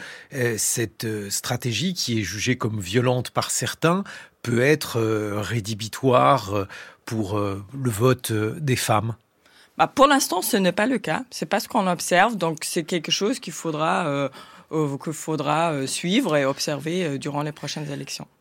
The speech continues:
Speaker 1: Il y a toujours dans, dans le même ordre d'idées, euh, vous nous avez dit donc, euh, qu'u-, qu'une politique, euh, hostile aux femmes, comme celle, euh, que, qu'Éric Zemmour pouvait défendre pendant la présidentielle, avait, euh, entraîné un certain nombre de femmes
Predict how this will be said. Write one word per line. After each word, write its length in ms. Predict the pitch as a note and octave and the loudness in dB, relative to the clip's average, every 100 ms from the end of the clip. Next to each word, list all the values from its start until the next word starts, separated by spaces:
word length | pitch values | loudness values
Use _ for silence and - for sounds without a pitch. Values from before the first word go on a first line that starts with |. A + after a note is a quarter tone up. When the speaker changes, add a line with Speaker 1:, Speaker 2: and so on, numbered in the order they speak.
| _ | _
Speaker 1:
Il 460 | F#3+ F#3+ - - D3+ | 2 2 -4 0 6
y 80 | D3 | 6
a 100 | C3+ A#2+ - | 6 -2 4
toujours 320 | F#3 D3+ D#3 | 6 8 8
dans, 180 | D#3+ D#3 | 6 4
dans 200 | C3 C#3+ | 2 4
le 80 | |
même 240 | C#3+ D3 D#3 - _ | 4 4 2 -6 _
ordre 360 | F3+ D3 C#3+ D3+ | 6 6 6 4
d'idées, 540 | B2 C#3+ G3 A3+ G#3 B2 | 4 2 4 6 4 4
euh, 240 | A#2 G#2 | 2 2
vous 160 | F#2 A2+ | 0 0
nous 160 | A#2 | 2
avez 160 | A#2 A#2 | 4 4
dit 180 | A2+ D3 | 4 2
donc, 360 | E3 B2 A#2 | 2 0 0
euh, 240 | G#2+ G2+ G#2 | -2 -2 -4
qu'u-, 200 | D3 F#3 | -6 -8
qu'une 240 | - C3+ | -4 -2
politique, 600 | B2 B2 G#2 - C#3+ - | 0 0 0 -2 -2 2
euh, 240 | A#2+ A2+ A2+ | 2 2 0
hostile 360 | - - C#3 | 0 2 6
aux 60 | C#3 | 6
femmes, 480 | - D3 C3 A#2 G2+ - - - | 6 4 4 4 -2 -10 -10 -4
comme 160 | G#2+ | -2
celle, 360 | - B2 A2+ G2+ | 2 4 4 2
euh, 300 | G2 F#2+ F#2+ F#2+ - | 0 -2 -6 -12 -16
que, 380 | - G2+ G2 F#2+ - | -14 -12 -10 -12 -8
qu'Éric 280 | A#2 G#2 G#2 | -6 -4 -2
Zemmour 460 | G2 A2+ A#2+ A#2+ | -2 0 2 0
pouvait 400 | - G2+ G#2+ G#2 - - - | -4 -4 0 0 -4 -12 4
défendre 480 | B2+ C3 D#3 D3 | 6 6 6 4
pendant 200 | C3 A#2+ | 2 2
la 100 | A#2 | 2
présidentielle, 920 | A2 C3 G2+ A#2 A#2+ - - B2 A2 - | 2 0 -2 2 4 4 6 6 6 0
avait, 560 | - A#2 F#2+ G#2+ A2 G2 | -4 -4 0 2 4 2
euh, 80 | F#2 - - - | -2 -8 -18 -8
entraîné 540 | A2+ B2 - B2 A#2+ A2+ | -4 0 2 4 4 4
un 120 | G2 | 2
certain 260 | - A2 | 0 0
nombre 280 | A2 G#2 G#2 | 0 0 -2
de 160 | F#2+ G#2 | -2 -4
femmes 600 | - B2+ A2 G#2+ F#2+ | 2 4 4 4 -2